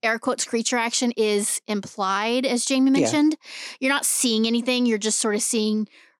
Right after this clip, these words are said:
Speaker 1: reactions. Um, so it's very,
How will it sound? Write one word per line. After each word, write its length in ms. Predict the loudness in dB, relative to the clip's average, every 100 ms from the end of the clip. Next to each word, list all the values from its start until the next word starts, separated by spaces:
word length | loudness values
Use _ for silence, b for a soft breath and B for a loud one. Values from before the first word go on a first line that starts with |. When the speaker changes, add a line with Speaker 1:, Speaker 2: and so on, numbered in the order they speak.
| -4
Speaker 1:
reactions. 800 | -2 -2 0 -2 -2 -4 -6 -6 -4
Um, 320 | -4 -4 -8 b b b
so 240 | -2 0
it's 180 | 0 -2
very, 720 | 0 0 2 0 2 0 -2